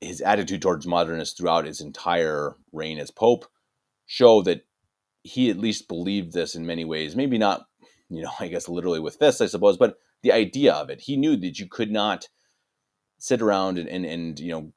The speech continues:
go to a table with them and, and, <laughs> you know, what's the word they always say, um,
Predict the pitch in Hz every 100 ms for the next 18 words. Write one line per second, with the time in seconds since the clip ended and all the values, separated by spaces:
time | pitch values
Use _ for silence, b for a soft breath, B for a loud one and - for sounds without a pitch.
0 | 101 104 139 135 120 90 113 113 98 85
1 | 80 80 76 73 73 73 73 - 95 92
2 | 82 _ _ 90 95 - 98 90 85 82
3 | 80 76 90 80 73 76 73 73